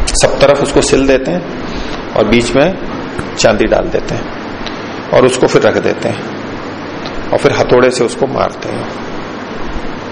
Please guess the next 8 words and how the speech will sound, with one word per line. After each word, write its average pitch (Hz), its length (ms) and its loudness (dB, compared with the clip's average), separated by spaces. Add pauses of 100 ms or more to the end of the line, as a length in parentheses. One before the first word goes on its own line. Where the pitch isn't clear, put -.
(1200)
मारते 131 380 4
जाते 147 340 4
हैं, 156 180 0
मारते 131 360 2
जाते 135 300 0
हैं, 156 80 -2
उससे 143 280 0
वो 185 240 4